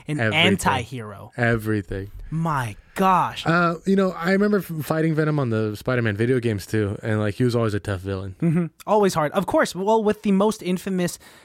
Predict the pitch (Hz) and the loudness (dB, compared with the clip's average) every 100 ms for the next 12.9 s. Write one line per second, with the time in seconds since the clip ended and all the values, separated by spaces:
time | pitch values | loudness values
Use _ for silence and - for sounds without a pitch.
0 | _ 143 135 151 156 185 160 156 160 147 | _ -12 -10 -4 -4 0 0 0 2 0
1 | 131 131 123 - - _ - 143 131 156 | 0 -4 -4 -8 -18 _ -8 -6 -4 -2
2 | 147 151 143 - 143 135 127 - 139 143 | -2 0 -2 -2 -6 -6 -6 -4 -4 -2
3 | 143 147 - 160 160 - - - _ 190 | -2 -4 -4 -2 -4 -6 -20 -20 _ -2
4 | 208 170 143 131 135 123 120 117 123 120 | 0 -2 -2 -6 -8 -8 -8 -8 -8 -8
5 | 117 120 113 110 113 113 120 110 110 101 | -6 -6 -6 -6 -8 -8 -10 -10 -10 -12
6 | 98 - - 127 113 95 - _ 120 110 | -16 -18 -8 -4 -4 -6 -12 _ -6 -6
7 | 120 - - - 143 220 277 240 214 208 | -6 -10 -14 -4 0 2 2 2 2 0
8 | - 185 175 165 170 160 139 165 156 226 | 0 0 0 2 2 2 2 2 4 2
9 | 196 190 180 170 151 131 131 160 165 156 | 4 2 2 2 0 0 0 0 0 0
10 | 165 220 175 180 190 160 139 135 151 175 | 0 0 2 2 2 0 0 0 2 2
11 | 185 170 170 175 143 135 - 151 143 135 | 2 2 4 2 2 -2 0 0 2 0
12 | - 131 127 120 113 - 101 - | 0 0 0 0 -2 -4 -6 -8